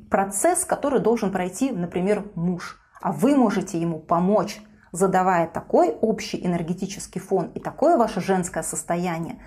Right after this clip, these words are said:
при котором, глядя на вас, у него будет просыпаться энтузиазм, будет просыпаться воля к жизни, и он скажет: "Господи, да рядом со мной самая лучшая в мире женщина. Я сто процентов должен исцелиться,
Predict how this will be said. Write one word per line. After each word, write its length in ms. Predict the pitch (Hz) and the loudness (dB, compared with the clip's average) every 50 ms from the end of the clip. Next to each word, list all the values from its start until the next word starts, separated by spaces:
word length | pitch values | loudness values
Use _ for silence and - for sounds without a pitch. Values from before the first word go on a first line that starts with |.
| - - - - | -20 -20 -4 -2
при 100 | 202 196 | -2 0
котором, 540 | 196 196 185 - 277 269 220 175 - - - | 0 0 2 2 4 4 4 2 0 -4 -6
глядя 500 | 196 165 208 214 220 208 180 165 - 170 | -2 2 4 4 6 6 4 4 2 0
на 140 | 165 170 180 | 2 2 4
вас, 260 | 202 294 311 - - | 4 4 2 2 2
у 40 | 208 | 2
него 180 | 190 180 175 | 2 2 2
будет 460 | 175 165 208 226 202 180 - - - - | 0 2 2 2 2 2 -2 -4 -6 -2
просыпаться 640 | - 202 202 - - 226 226 202 165 156 - - - | -2 -2 0 2 0 0 2 2 0 0 0 -4 -4
энтузиазм, 840 | - 175 175 175 180 175 170 185 185 254 320 349 254 180 160 - - - - - - - _ _ _ _ - - | -2 -2 -2 0 -2 0 2 2 4 4 4 4 2 0 0 -4 -6 -12 -18 -20 -20 -20 _ _ _ _ -18 -8
будет 360 | - 165 226 254 208 202 208 | 0 2 4 4 4 4 2
просыпаться 560 | 208 214 202 - 214 202 208 233 208 - - 175 | 0 -2 0 0 0 2 2 0 0 2 0 0
воля 360 | 160 170 208 220 196 - 151 | 2 4 4 4 4 2 0
к 120 | 147 - | -2 -2
жизни, 560 | 170 165 277 320 339 285 208 185 - - - - | 0 2 4 4 4 4 2 0 0 -2 -4 -2
и 80 | - 190 | 0 0
он 100 | 214 208 | 2 0
скажет: 380 | - - 226 180 170 165 151 | 0 0 0 0 0 -2 -4
"Господи, 420 | 156 202 254 254 254 247 180 165 170 | 0 2 2 2 2 0 -2 -2 0
да 100 | 165 175 | 0 0
рядом 300 | 175 196 202 226 202 196 | 2 2 2 2 2 0
со 140 | 196 - 196 | -2 0 0
мной 160 | 208 285 320 | 2 2 2
самая 360 | - - 330 330 311 269 233 | 2 0 0 0 2 2 4
лучшая 340 | 214 233 269 262 - - 190 | 4 4 2 2 0 0 0
в 40 | 185 | 2
мире 240 | 190 208 208 185 170 | 2 2 2 0 0
женщина. 680 | 139 143 165 185 175 170 - - - - - - - - - - - - - | -2 -2 -2 -2 -2 -2 -4 -8 -8 -10 -10 -12 -14 -18 -20 -20 -12 -6 -6
Я 80 | 190 | -4
сто 240 | 190 - - 311 277 | -4 0 0 0 2
процентов 520 | 202 202 180 175 - - 202 190 190 165 | 4 2 0 2 2 0 0 0 0 0
должен 320 | 170 190 202 196 196 170 - - | 0 0 0 0 -2 -6 -8 -10
исцелиться, 760 | 175 - - - - 214 247 320 339 - - - - - | -12 -10 -6 -2 0 2 2 2 0 0 -4 -6 -8 -8